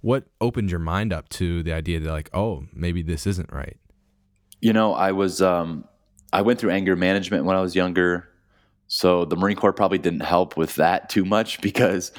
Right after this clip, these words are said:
Speaker 2: there's a lot of anger that builds up inside of you in those stressful environments. Yeah, you get it out with, like, the physical conditioning and and the camaraderie and the brotherhood. But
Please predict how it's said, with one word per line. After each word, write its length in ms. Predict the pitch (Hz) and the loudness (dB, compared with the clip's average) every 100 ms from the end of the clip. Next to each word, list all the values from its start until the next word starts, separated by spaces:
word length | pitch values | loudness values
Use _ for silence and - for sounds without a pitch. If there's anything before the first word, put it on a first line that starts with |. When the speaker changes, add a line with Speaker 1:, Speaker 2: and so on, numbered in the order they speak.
| - - - | -20 -18 -2
Speaker 2:
there's 160 | 90 95 | 0 2
a 60 | |
lot 300 | 73 85 92 | 2 2 2
of 160 | 92 90 | 0 -4
anger 580 | 67 80 90 98 95 80 - | -4 -2 0 0 0 -4 -4
that 220 | 90 76 | -2 0
builds 240 | 92 90 92 | 0 2 0
up 160 | 90 | -2
inside 320 | 87 - 80 | -4 2 2
of 100 | 90 | 2
you 140 | 98 101 | 0 0
in 80 | 85 | 0
those 100 | 80 | 0
stressful 380 | 92 87 - | 0 0 0
environments. 640 | 85 76 78 80 104 - - - | 0 2 0 -2 -6 -8 -18 2
Yeah, 140 | 120 | 2
you 160 | 135 143 | 4 4
get 180 | 147 143 | 4 2
it 100 | 95 | 2
out 360 | 92 101 - | 2 2 0
with, 180 | 90 - | -4 0
like, 140 | 85 | -2
the 80 | - | -2
physical 340 | - 95 - 87 | 0 -2 0 -4
conditioning 640 | 90 85 85 82 87 87 | 0 -2 -2 -2 0 0
and 200 | 78 71 - _ _ _ _ _ _ _ _ - - | -2 -6 -12 _ _ _ _ _ _ _ _ -18 -6
and 120 | 82 | -4
the 60 | 80 | -2
camaraderie 560 | 92 85 82 85 85 | 0 2 2 2 0
and 80 | 82 | -2
the 60 | 78 | 0
brotherhood. 480 | 80 87 98 117 139 | 0 2 2 2 2
But 280 | 82 - | 0 -2